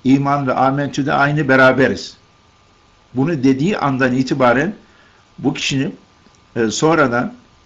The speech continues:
tahrif edilmiş bir din algısı şeklinde anlatmanızda karşı geliyorlar.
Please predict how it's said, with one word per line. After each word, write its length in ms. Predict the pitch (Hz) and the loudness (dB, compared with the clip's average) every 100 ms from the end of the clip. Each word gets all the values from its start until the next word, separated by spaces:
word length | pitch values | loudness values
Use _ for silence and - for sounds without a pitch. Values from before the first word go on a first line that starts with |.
| _ - | _ -2
tahrif 420 | 123 120 156 156 | -2 0 0 0
edilmiş 580 | 139 139 147 160 - - _ _ _ - | 0 0 0 -4 -8 -14 _ _ _ 0
bir 280 | 131 110 | 2 2
din 280 | 117 160 - 117 | 2 0 0 -2
algısı 580 | 123 110 110 - 120 - - | -2 0 -4 -4 -6 -6 -10
şeklinde 480 | - 131 - 120 120 | -4 -2 -2 -2 -2
anlatmanızda 960 | 127 131 131 127 131 107 104 185 - | 0 -4 -6 -4 -4 -4 -2 -4 -6
karşı 280 | - 127 - | -4 -2 0
geliyorlar. 400 | 147 120 87 67 | 2 0 -2 -8